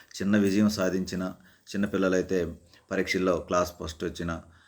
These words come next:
ఇట్లాంటి వాటికి చిన్న ఓ-, ఏదో ఒకటి, ఒక చిన్న ట్రీట్ అనేటువంటిది ఇంట్లో చేసుకోవాలి. రెండోది ఎండార్ఫిన్, ఇది నొప్పి నివారణ. ఈ హార్మోన్ ఉత్పత్తి కోసం గట్టిగా నవ్వాలి, ఎసెన్షియల్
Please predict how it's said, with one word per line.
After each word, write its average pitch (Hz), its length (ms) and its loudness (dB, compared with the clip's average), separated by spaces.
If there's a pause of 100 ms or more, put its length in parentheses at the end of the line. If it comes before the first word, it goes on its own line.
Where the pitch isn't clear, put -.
(140)
ఇట్లాంటి 104 440 4
వాటికి 107 360 2 (240)
చిన్న 101 160 0 (600)
ఓ-, 92 140 -2 (120)
ఏదో 101 160 4
ఒకటి, 95 260 0 (120)
ఒక 85 180 -4 (180)
చిన్న 92 160 -2 (160)
ట్రీట్ 104 260 2
అనేటువంటిది 95 500 -2
ఇంట్లో 101 280 0
చేసుకోవాలి. 78 480 -8 (240)
రెండోది 143 400 6 (160)
ఎండార్ఫిన్, 113 540 4 (480)
ఇది 110 180 -2
నొప్పి 110 440 4
నివారణ. 87 460 0
ఈ - 360 -6
హార్మోన్ 139 400 0
ఉత్పత్తి 104 260 -4
కోసం 110 260 -4 (100)
గట్టిగా 117 320 2 (100)
నవ్వాలి, 87 420 0 (880)
ఎసెన్షియల్ 127 520 4